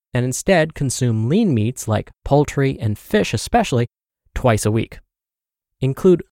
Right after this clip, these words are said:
legumes, nuts, and seeds into your daily meals and snacks. And when it comes to using oils, choose olive oil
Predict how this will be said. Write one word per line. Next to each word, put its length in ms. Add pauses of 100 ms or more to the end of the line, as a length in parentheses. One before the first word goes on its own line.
legumes, 760 (140)
nuts, 460 (140)
and 160
seeds 480 (100)
into 300
your 80
daily 340
meals 260
and 120
snacks. 480 (720)
And 100
when 80
it 80
comes 300
to 100
using 420
oils, 540 (340)
choose 340
olive 340
oil 420